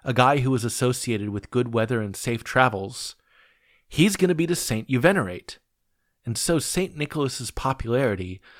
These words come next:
started showing up in harbors and ports all over the Christian world, and his status as being a sailor saint,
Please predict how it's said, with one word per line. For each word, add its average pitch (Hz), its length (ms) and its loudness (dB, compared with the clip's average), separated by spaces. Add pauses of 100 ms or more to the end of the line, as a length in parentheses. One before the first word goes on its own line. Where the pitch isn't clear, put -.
(240)
started 151 480 2
showing 135 400 0
up 90 200 -12 (200)
in 101 140 -8
harbors 139 580 4
and 113 120 -4
ports - 640 -2 (380)
all 135 320 6
over 113 220 -2
the 110 100 -2
Christian 107 480 -6
world, 117 440 -4 (580)
and 110 100 -4
his 143 240 -2
status 131 480 -2
as 107 140 -4
being 120 380 -2
a 95 280 -4 (160)
sailor 202 480 2
saint, 92 480 -8